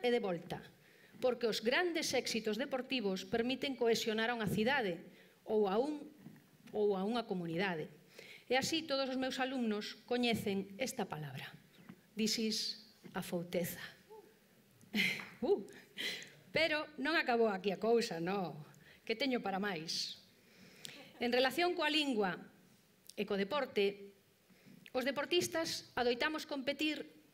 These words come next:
nun xogo de resultado cero, é dicir, que cando un gaña, outro perde. E nese contexto,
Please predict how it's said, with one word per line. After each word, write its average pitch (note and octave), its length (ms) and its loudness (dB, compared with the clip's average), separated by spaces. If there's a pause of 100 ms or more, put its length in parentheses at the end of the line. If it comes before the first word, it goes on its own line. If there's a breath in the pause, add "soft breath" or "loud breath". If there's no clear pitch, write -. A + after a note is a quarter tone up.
(180)
nun D4 160 -2
xogo C#4+ 580 0
de B3+ 60 2
resultado C4 480 -2
cero, B3+ 260 0
é G3 80 2
dicir, G3+ 380 0
que G#3+ 160 2
cando B3+ 320 -2
un D#4+ 80 -2
gaña, C4 400 2
outro C#4 320 -4
perde. E3+ 500 0 (540 loud breath)
E C#4 160 -2
nese E4 400 4
contexto, B3+ 800 -2